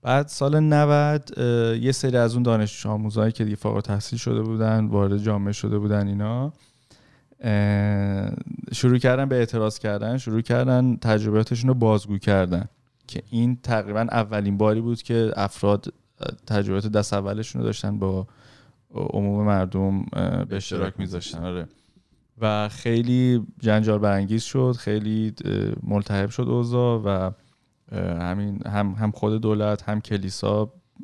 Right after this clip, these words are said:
Speaker 1: تقریباً به خودشون اومدن و، اه، بیشتر مردم رو جدی گرفتن، بیشتر این اعتراضات رو، اه، قبول کردن و همین آروم آروم باعث شد که بیاد به سال نود و شش برسه و دیگه آخرین مدرسه توی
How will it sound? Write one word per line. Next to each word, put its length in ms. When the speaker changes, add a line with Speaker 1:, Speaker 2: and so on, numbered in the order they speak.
Speaker 1:
تقریباً 300
به 100
خودشون 420
اومدن 380
و، 180
اه، 420
بیشتر 480
مردم 360
رو 60
جدی 300
گرفتن، 400
بیشتر 340
این 100
اعتراضات 600
رو، 320
اه، 360
قبول 320
کردن 600
و 80
همین 420
آروم 240
آروم 180
باعث 220
شد 240
که 140
بیاد 360
به 80
سال 300
نود 300
و 20
شش 280
برسه 360
و 220
دیگه 180
آخرین 440
مدرسه 840
توی 540